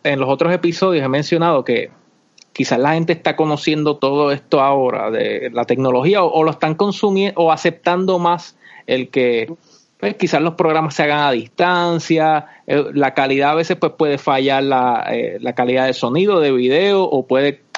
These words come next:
la comunicación interrumpirse, y yo creo que la gente lo entiende de, de, de acuerdo a la situación que estamos viviendo. Pero a mí me contaron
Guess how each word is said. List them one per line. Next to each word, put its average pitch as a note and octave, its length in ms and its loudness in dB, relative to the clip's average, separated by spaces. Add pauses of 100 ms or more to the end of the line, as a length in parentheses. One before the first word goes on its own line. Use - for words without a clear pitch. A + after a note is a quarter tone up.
(200)
la B2 300 0
comunicación B2+ 520 -2
interrumpirse, D3+ 800 0 (200)
y F3 120 2
yo G3 80 4
creo B3 160 2
que A3+ 100 2
la D#3 100 2
gente G3 360 -2
lo E3+ 100 2
entiende B2+ 800 -2
de, A#2+ 220 -2
de, A#2 520 -2 (260)
de B2+ 100 0
acuerdo C3+ 300 2
a F3+ 40 2
la D3 140 0
situación C#3+ 480 -2
que D#3+ 80 0
estamos C3+ 320 -2
viviendo. A#2+ 520 -2 (840)
Pero G#3 200 4
a G3+ 60 2
mí A3 120 0
me C4+ 140 0
contaron G3+ 720 0